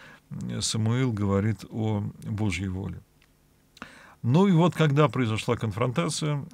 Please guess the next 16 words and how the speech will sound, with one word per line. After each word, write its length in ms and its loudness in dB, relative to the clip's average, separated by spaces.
лоб 320 0
в 80 -10
лоб – 260 2
Саулу 360 2
приходится 600 0
как-то 320 -2
на 160 2
это 160 -2
обвинение 420 0
реагировать. 480 -2
Саул 260 2
ответил 320 0
Самуилу: 400 0
«Да, 180 2
я 120 2
согрешил. 560 -4